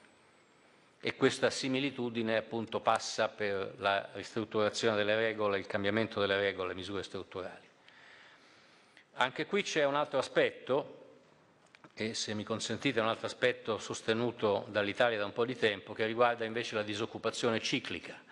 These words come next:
Noi abbiamo proposto un meccanismo di assicurazione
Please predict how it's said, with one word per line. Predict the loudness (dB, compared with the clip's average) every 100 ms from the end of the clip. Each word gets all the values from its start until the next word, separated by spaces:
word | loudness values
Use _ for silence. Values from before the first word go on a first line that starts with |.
| -18 0
Noi | 4
abbiamo | 4 4 0 0
proposto | 0 2 6 6 4 2 2
un | 4
meccanismo | 2 0 2 0 0 -2 -2
di | 0 0
assicurazione | 0 -2 -4 2 4 4 4 4 4 0